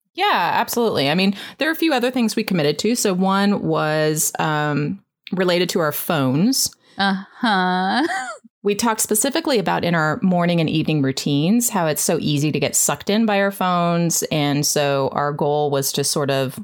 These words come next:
Speaker 1: limit that exposure so that we can have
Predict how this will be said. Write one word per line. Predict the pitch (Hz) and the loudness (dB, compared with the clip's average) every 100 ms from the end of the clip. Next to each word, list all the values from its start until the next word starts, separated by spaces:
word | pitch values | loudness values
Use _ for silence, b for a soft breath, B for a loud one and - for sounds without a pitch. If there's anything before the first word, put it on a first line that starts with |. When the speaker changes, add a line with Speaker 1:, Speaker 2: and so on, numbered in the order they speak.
| - | -6
Speaker 1:
limit | 160 156 156 | -2 0 0
that | 151 135 | 0 -2
exposure | 127 - - 127 127 147 214 277 277 277 | -2 -2 -2 0 0 0 0 0 -2 -8
so | - | -4
that | 170 160 | -2 0
we | |
can | 156 147 | 0 -2
have | 147 147 143 139 | 0 0 2 0